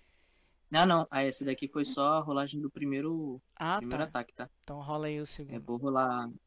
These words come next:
Speaker 1: a defesa do segundo. Fé em Deus, que ele é justus. Quatro.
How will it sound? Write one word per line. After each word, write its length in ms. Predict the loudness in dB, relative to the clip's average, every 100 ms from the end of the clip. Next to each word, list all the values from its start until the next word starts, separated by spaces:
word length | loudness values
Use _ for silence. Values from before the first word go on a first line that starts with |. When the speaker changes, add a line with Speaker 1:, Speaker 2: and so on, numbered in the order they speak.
| _ _
Speaker 1:
a 100 | -12
defesa 380 | -8 -8 -8 -10
do 80 | -10
segundo. 400 | -8 -8 -10 -14 -16 _ _ _ _ _ _ _ _ _ _ _ _ _ _ _ _ _ _ _ _ _ _ _ _ _ _ _ _ _ _ _
Fé 100 | -4
em 140 | -2
Deus, 460 | 0 0 0 0 -4
que 100 | -6
ele 140 | -4
é 80 | -4
justus. 680 | -4 -6 -8 -14 -14 -14 -14 _ _ _ _ _ _ _ _ _ _ _
Quatro. 420 | -2 -2 -6